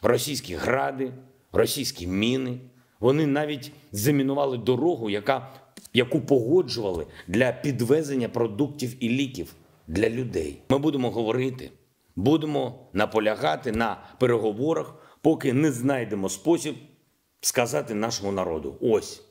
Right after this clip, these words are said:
як ми прийдемо до миру». Ми будемо говорити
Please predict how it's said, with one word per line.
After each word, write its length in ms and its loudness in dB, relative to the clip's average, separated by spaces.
як 260 -2
ми 260 0
прийдемо 520 0
до 180 -2
миру». 320 -4
Ми 60 0
будемо 280 2
говорити 600 -2